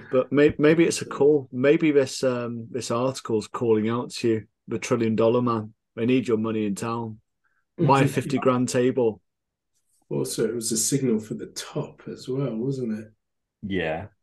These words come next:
Speaker 3: In hindsight, it's just so fucking obvious, isn't it?
Speaker 2: Yeah, exactly. Um, I would say, though, I, I've been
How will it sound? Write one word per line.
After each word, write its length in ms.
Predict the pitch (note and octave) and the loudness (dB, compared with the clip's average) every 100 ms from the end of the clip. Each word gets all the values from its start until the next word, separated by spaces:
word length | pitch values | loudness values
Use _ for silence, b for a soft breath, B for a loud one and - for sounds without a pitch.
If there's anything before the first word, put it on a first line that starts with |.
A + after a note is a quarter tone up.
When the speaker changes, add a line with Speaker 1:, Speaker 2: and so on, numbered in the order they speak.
| - | -10
Speaker 3:
In 100 | G#2+ | -6
hindsight, 580 | G#2 G#2+ F#2+ G2 F2+ F2 | 0 0 -2 0 0 -2
it's 160 | - - | -8 -10
just 160 | - | -10
so 180 | - F2+ | -6 -6
fucking 340 | F2+ F2+ - E2 | -6 -12 -10 -10
obvious, 340 | E2 D#2+ - | -8 -10 -12
isn't 200 | E2+ D#2+ | -14 -12
it? 140 | D#2 - - E3 D#3 - | -14 -16 -8 -8 -8 -4
Speaker 2:
Yeah, 500 | D3 D#3 C3 A2 G#2 - - | 4 6 4 0 -6 -16 -10
exactly. 840 | D3 B2+ C#3+ C#3 - A#2 A2 A2 - _ _ _ _ _ b b - | -8 -4 -4 -4 -6 -4 -4 -6 -16 _ _ _ _ _ b b -2
Um, 300 | C#3 C3+ C#3+ | 2 2 2
I 80 | C#3+ | 0
would 280 | - - A3 | 2 0 -2
say, 260 | - A#3 | -2 -2
though, 340 | D#3 B2 A#2 A#2 - | 0 -2 -2 -6 -12
I, 200 | - D3+ | -8 -8
I've 260 | D3+ C#3+ - | -4 -6 -2
been 400 | D3 C3+ B2+ | 0 0 -2